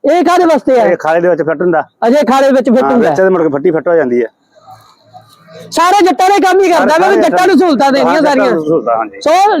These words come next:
Speaker 1: ਜੱਟਾਂ ਨੂੰ ਵੀ ਅਸੀਂ ਕਹਿਣਾ ਚਾਹਾਂਗੇ, ਬਾਈ ਨੂੰ ਇੱਕ ਵਾਰੀ ਜ਼ਰੂਰ ਮਿਲੋ, ਕਿਉਂਕਿ ਬਾਈ ਵੱਲੋਂ ਕਾਬਲੀਅਤ ਦੇ ਨਾਲ ਆਪਦੀ ਖੇਤੀਬਾੜੀ ਛੱਡ ਕੇ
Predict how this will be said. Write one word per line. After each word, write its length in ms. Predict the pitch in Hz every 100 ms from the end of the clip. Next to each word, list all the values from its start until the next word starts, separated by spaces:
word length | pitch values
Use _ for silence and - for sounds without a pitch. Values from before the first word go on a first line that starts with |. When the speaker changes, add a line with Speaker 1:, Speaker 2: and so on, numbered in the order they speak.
| 214
Speaker 1:
ਜੱਟਾਂ 300 | 262 330 349
ਨੂੰ 80 |
ਵੀ 100 | 392
ਅਸੀਂ 200 | 381 349
ਕਹਿਣਾ 180 | 330 370
ਚਾਹਾਂਗੇ, 320 | 381 359 466
ਬਾਈ 160 | 349 339
ਨੂੰ 120 | 359
ਇੱਕ 120 | 359
ਵਾਰੀ 120 | 370 330
ਜ਼ਰੂਰ 260 | 302 339
ਮਿਲੋ, 360 | 339 294 285 247
ਕਿਉਂਕਿ 520 | _ _ _ 294 277
ਬਾਈ 240 | 311 311
ਵੱਲੋਂ 480 | 330 349 381 381 330 254 - - _ _ _ -
ਕਾਬਲੀਅਤ 420 | 302 302 302 370
ਦੇ 180 | 330 359
ਨਾਲ 280 | 349 330 285
ਆਪਦੀ 460 | 302 359 320 277
ਖੇਤੀਬਾੜੀ 540 | - 294 - 349 359 339
ਛੱਡ 220 | 311 262
ਕੇ 260 | 254 285